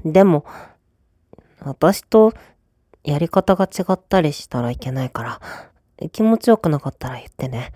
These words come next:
してほしいこととかあったら。<laughs> え？<laughs> 気持ちいい？<laughs>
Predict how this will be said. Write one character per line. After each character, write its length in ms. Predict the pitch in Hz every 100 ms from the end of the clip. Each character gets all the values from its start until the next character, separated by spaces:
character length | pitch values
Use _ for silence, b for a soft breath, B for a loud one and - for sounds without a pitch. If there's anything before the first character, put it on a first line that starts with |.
| b b b _ -
し 80 | -
て 100 | 214
ほ 120 | 208
し 100 | -
い 80 | 185
こ 100 | -
と 120 | 139
と 100 | 127
か 160 | -
あ 20 | 127
っ 40 |
た 140 | - 120
ら。 160 | - b b b b _ _ _ -
<laughs> 480 | 175 - 165 - - _ _ _ _ - B B B B _ _ _ _ _ _ _ _ _ _ _ _
え？ 280 | 143 151 226 _ _ _ _
<laughs> 260 | - 165 - _ _ _ _ _ _
気 140 | - 160
持 200 | 156 160
ち 260 | - -
い 300 | 165 131 - 185
い？ 80 | - _ _ _ _ _ _ _ _ _ -
<laughs> 320 | - 160